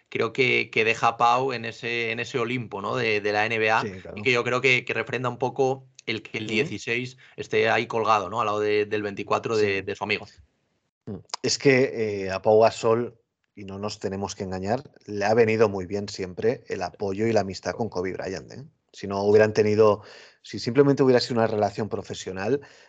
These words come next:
Speaker 2: la imagen de Pau Gasol a lo largo y ancho de Estados Unidos no sería ni tan recordada ni tan reconocida.
Speaker 1: Sí, sin duda, sin duda. Pero, pero bueno, eh,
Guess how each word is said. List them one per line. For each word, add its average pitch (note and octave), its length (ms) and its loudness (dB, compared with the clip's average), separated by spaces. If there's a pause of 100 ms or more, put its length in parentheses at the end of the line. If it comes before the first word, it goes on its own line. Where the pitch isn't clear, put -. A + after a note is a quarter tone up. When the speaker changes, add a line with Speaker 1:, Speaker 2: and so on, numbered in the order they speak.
(140)
Speaker 2:
la G2 100 0
imagen F#2+ 360 -4
de G2 100 -2
Pau F#2+ 200 0
Gasol G2 420 -2
a - 140 -4
lo G2 120 -4
largo G#2+ 300 6
y G#2 120 6
ancho G#2+ 300 0
de F#2 60 -4
Estados G2 340 -8
Unidos G2+ 280 -2
no G#2 160 -2
sería G#2+ 460 4
ni G#2+ 200 -4
tan G2 200 -4
recordada G#2+ 680 0
ni B2 160 -2
tan G2+ 160 -6
reconocida. F#2 640 -10 (600)
Speaker 1:
Sí, - 160 -20 (180)
sin G#2 180 -12
duda, G2 220 -4
sin F#2 160 -12
duda. G2 200 -6 (600)
Pero, G2+ 440 2
pero G#2+ 160 4
bueno, G#2+ 360 0
eh, F#2+ 760 0